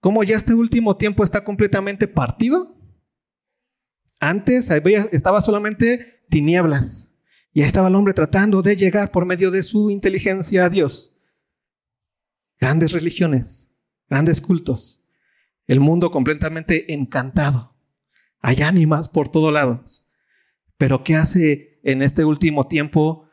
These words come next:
la palabra que ya se hizo verdad? Destruye todas las hipótesis y las tesis y las ideas de cómo es Dios que el hombre había hecho, de, de cómo funciona de Dios, de qué quiere Dios y de dónde encontrar a Dios.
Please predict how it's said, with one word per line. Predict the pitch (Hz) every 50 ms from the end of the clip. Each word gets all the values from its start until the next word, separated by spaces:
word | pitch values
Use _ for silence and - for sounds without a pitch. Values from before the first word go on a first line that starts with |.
| _ _ _ _ _ _ _
la | - - 127 123 120 -
palabra | 127 113 117 123 127 139 147 143 139
que | - 139 123
ya | 127 131 127
se | - 143
hizo | 131 143 - - 139
verdad? | 123 120 107 120 123 113 113 - _ _ _ _ _ _ _
Destruye | - 139 123 113 - - _ - 190 208 214 208 175 170 143 135 135 139 139 _ _ _ _ -
todas | - 147 147 160 151
las | 147 123 117 123
hipótesis | 117 - - 180 208 214 220 208 190 - 202 202 185 -
y | 151
las | 123 117 110 - -
tesis | - - 196 202 196 - 196 196 190 -
y | -
las | 135 127 127 127 -
ideas | 131 131 160 180 190 190 202 190 - - _ _ _ _
de | - 131 139 131
cómo | - - 165 170 175 170 151
es | 127 113 127
Dios | 143 170 208 240 254 262 254
que | - 190
el | 175 165
hombre | 170 175 170 175 180
había | 165 160 170 170 170 202 226
hecho, | 220 220 - 226 208 208 202 - _ _ _ _ -
de, | 143 139 127 127 - -
de | - 139 127 131
cómo | - 151 165 175 175 165 160 165 - -
funciona | - - 143 147 135 131 - 175 175 185 175 160
de | 151 147 143
Dios, | 139 139 - 147 170 208 226 233 233
de | 170 156
qué | - 165 156
quiere | - - 165 156 143 131 123
Dios | 117 139 165 202 226 247 269 269 - - - - _ -
y | - 147
de | 127 123
dónde | 120 147 151 175 170
encontrar | 156 147 - 135 123 117 147 151 147
a | 147 135
Dios. | 135 123 120 107 - - - - _ _